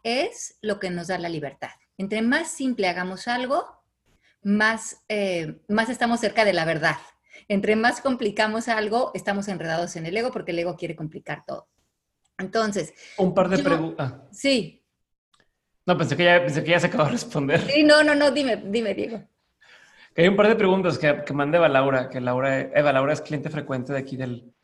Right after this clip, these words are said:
Speaker 1: Es cliente
Speaker 2: de,
Speaker 1: frecuente
Speaker 2: de
Speaker 1: del
Speaker 2: estas
Speaker 1: bootcamp.
Speaker 2: sesiones.
Speaker 1: <laughs>
Speaker 2: Sí, eh,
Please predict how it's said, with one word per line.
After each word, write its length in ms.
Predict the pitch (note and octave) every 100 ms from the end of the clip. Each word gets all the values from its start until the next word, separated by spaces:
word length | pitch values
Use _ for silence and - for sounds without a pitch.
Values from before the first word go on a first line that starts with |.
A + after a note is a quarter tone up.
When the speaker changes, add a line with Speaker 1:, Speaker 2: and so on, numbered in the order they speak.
| _ -
Speaker 1:
Es 140 | - -
cliente 260 | D4 D#4
Speaker 2:
de, 40 | D#4+
Speaker 1:
frecuente 320 | C#4 C4 C#4
Speaker 2:
de 60 | C4
Speaker 1:
del 80 | A3+
Speaker 2:
estas 80 | C4
Speaker 1:
bootcamp. 380 | - F#3 D3 C#3
Speaker 2:
sesiones. 640 | - - D#4+ E4+ E4 E4 -
Speaker 1:
<laughs> 20 |
Speaker 2:
Sí, 420 | - - E3+ D3+ - - - _
eh, 180 | D#3+ E3+